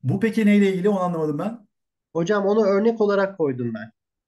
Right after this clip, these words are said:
Speaker 2: Yani buradaki çalışmalarda nasıl bu puanlama yapılıyor diye şuradan daha rahat
Speaker 1: Ha,
Speaker 2: gösterebilirim
Speaker 1: pay-, puanlama,
Speaker 2: aslında.
Speaker 1: puanlama işte buradaki eğimde mesela biraz garip
Speaker 2: Burada
Speaker 1: geldi bana.
Speaker 2: terstir hocam zaten.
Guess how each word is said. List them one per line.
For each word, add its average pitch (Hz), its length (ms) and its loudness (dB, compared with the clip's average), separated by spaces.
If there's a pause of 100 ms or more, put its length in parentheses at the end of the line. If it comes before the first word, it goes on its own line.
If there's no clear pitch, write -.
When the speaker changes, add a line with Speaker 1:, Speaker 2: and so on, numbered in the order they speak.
Speaker 2:
Yani 143 320 -2
buradaki 165 380 -4
çalışmalarda 156 840 -6
nasıl 165 340 -8
bu - 140 -18
puanlama 151 420 -4
yapılıyor 147 540 -6
diye 127 120 -6
şuradan 147 420 -6
daha 147 180 -6
rahat 147 220 -2
Speaker 1:
Ha, 151 60 -8
Speaker 2:
gösterebilirim 143 320 -8
Speaker 1:
pay-, 165 280 -2
puanlama, 175 760 -2
Speaker 2:
aslında. - 20 -20
Speaker 1:
puanlama 170 420 -4
işte 185 220 -10
buradaki 185 280 -10
eğimde 175 380 -4
mesela 185 360 -6
biraz 175 440 -4
garip 165 280 -6
Speaker 2:
Burada 151 280 0
Speaker 1:
geldi - 20 -
bana. 196 140 4
Speaker 2:
terstir 180 260 -6
hocam 127 340 -2
zaten. 113 460 -6